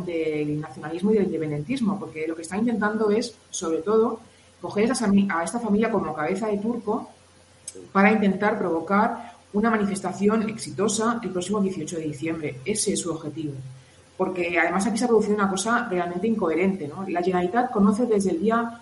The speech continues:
veintinueve de octubre, o como mínimo el cuatro de noviembre, que le llegó al centro la, la comunicación del tribunal, de que debe aplicar esas medidas. Entonces, eh, desde el cuatro de noviembre, el centro tiene un mes para aplicarlas.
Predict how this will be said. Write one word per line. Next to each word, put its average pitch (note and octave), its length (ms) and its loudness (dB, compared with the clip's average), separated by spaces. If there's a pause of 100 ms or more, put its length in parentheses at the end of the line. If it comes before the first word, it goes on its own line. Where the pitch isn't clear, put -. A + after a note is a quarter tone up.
(140)
veintinueve F#3 480 2
de A3+ 60 6
octubre, G#3 540 0 (680)
o E3 80 -6
como F3+ 180 0
mínimo B3 260 4
el G#3+ 60 2
cuatro G#3+ 240 2
de G#3 60 2
noviembre, G3 400 4
que E3+ 80 0
le D3+ 100 -2
llegó D#3+ 220 0
al G3 200 2
centro F#3 460 -2
la, D3 480 -6 (460)
la D#3 180 -2
comunicación D#3 540 2
del G3 100 6
tribunal, F#3+ 520 2 (120)
de F3+ 100 -2
que F3 120 -2
debe G#3+ 280 6
aplicar D#3+ 440 -4
esas - 240 -10
medidas. C3 420 -8 (480)
Entonces, G3 640 0
eh, E3+ 360 -2
desde E3+ 180 0
el E3 40 -6
cuatro G3 240 4
de A#3 60 8
noviembre, B3 480 4 (100)
el F3+ 100 -6
centro G#3 200 -2
tiene A3 180 2
un G#3 180 4
mes A3 220 4
para D3+ 200 0
aplicarlas. D3+ 600 -4